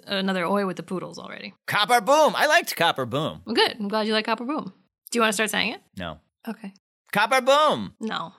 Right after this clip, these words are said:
Speaker 1: not into it.
Speaker 2: Copper boom?
Speaker 1: Copper boom.
Speaker 2: At Luke's, three lawyers have shown up. Uh, they all think Luke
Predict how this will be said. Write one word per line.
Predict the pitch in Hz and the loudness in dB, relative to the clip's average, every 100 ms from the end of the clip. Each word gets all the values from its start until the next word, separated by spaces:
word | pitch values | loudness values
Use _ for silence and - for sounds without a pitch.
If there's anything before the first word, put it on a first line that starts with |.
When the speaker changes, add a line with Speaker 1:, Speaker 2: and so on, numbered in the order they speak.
| _ | _
Speaker 1:
not | 220 208 | -6 -4
into | 147 151 | -4 -10
it. | 151 _ _ _ | -12 _ _ _
Speaker 2:
Copper | - 190 196 190 | -14 -12 -10 -10
boom? | 240 214 339 349 _ _ _ _ _ - | -8 -8 -8 -16 _ _ _ _ _ -18
Speaker 1:
Copper | - 175 | -10 -10
boom. | 175 170 160 _ _ _ _ - | -10 -12 -14 _ _ _ _ -2
Speaker 2:
At | 185 160 | -2 2
Luke's, | 160 147 139 - | 2 2 -2 -6
three | - 143 208 196 | -4 2 4 4
lawyers | 147 135 113 104 | 4 4 2 -2
have | 101 | -8
shown | - 107 90 | -6 -4 -2
up. | 80 76 - - - | -4 -6 -10 -20 -10
Uh, | 92 90 | -6 -4
they | 87 139 | 2 2
all | 160 | 2
think | 160 139 | 0 -4
Luke | 117 131 123 | -2 -2 -4